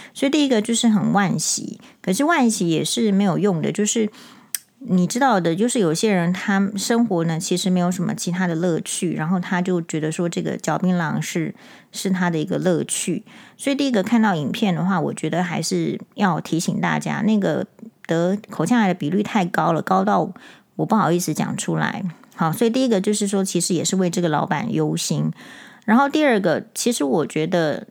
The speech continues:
在疫情的影响之下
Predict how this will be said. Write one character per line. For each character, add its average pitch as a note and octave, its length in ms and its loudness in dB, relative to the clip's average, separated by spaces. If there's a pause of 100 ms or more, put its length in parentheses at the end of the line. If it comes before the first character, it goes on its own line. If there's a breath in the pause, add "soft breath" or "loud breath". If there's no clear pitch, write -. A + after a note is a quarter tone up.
(140)
在 A3 400 2
疫 C4 180 0
情 E3 280 0
的 D#3+ 160 0
影 E3+ 200 0
响 - 280 0
之 E3 200 -2
下 E3 440 -4